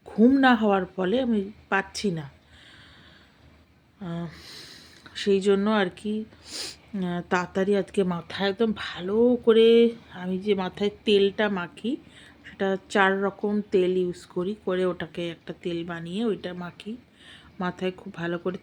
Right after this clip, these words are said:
তেল মেখে। আর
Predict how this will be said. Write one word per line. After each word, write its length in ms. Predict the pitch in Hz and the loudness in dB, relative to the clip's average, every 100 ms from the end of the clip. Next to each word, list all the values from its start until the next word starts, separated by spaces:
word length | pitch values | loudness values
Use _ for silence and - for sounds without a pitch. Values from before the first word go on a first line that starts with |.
| - | -6
তেল 380 | 185 180 180 | -4 -4 -6
মেখে। 580 | 180 170 165 - 233 285 330 - - - - - _ | -10 -12 -12 -4 0 0 -2 -14 -20 -20 -20 -20 _
আর 420 | 185 170 160 160 | -10 -8 -8 -10